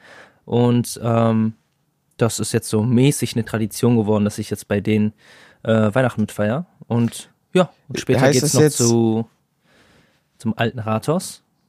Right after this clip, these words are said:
Speaker 2: Mhm. Eine Bar, muss man natürlich dazu sagen.
Speaker 1: Mhm.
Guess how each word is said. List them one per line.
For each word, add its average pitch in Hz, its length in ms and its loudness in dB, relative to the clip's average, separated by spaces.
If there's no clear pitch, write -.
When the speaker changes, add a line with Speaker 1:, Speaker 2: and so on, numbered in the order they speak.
Speaker 2:
Mhm. 113 500 -4
Eine 117 160 0
Bar, 113 380 2
muss 165 260 -6
man 131 100 2
natürlich 131 260 -2
dazu 131 240 -4
sagen. 139 360 0
Speaker 1:
Mhm. 107 380 -4